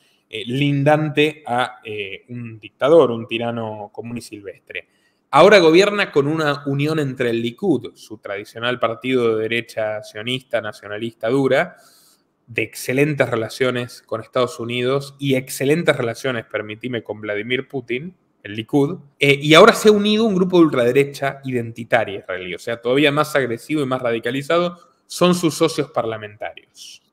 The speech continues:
Entonces, en este contexto muy frágil de una impopularidad récord, de una, las movilizaciones más grandes que han habido, de la reforma trabada, de acusaciones de corrupción, el país con el escudo aéreo más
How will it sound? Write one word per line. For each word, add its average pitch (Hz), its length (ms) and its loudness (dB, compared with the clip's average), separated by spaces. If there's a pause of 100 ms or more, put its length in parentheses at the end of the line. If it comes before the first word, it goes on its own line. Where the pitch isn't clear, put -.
Entonces, 143 540 0
en 240 100 8
este 339 240 4
contexto 151 540 2
muy 165 240 0
frágil 160 440 -4
de 143 60 0
una 143 100 0
impopularidad 127 640 0
récord, 147 460 0
de 127 240 0
una, 135 180 -8
las 120 200 -10
movilizaciones 120 580 -6
más 123 140 -6
grandes 131 320 -4
que - 100 -10
han 123 80 -2
habido, 147 540 0 (360)
de 127 120 -4
la 120 100 0
reforma 139 540 0
trabada, 147 500 4
de 131 80 2
acusaciones 151 560 -6
de 135 80 -4
corrupción, 139 640 -6 (400)
el 165 200 0
país 226 240 2
con 180 180 -2
el 147 80 -2
escudo 180 440 2
aéreo 107 380 0
más 143 220 0